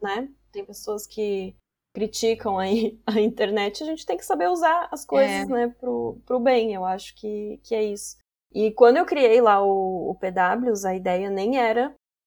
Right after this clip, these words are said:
Speaker 1: que fosse isso que é hoje, que eu nem sei dizer o que que isso é exatamente.
Speaker 2: <laughs>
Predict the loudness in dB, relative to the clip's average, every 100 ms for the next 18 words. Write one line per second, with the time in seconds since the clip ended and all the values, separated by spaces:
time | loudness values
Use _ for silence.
0 | _ -8 -8 0 0 0 -4 -6 -6 -6
1 | -6 -6 -4 -2 -2 -4 -6 -2 0 2
2 | 0 -2 -8 -8 -10 -10 -12 -14 -18 -18
3 | -8 -6 -6 -8 -8 -8 -10 -12 -10 -10
4 | -2 0 0 -2 -6 -6 -2 -2 0 -2
5 | 4 4 4 -4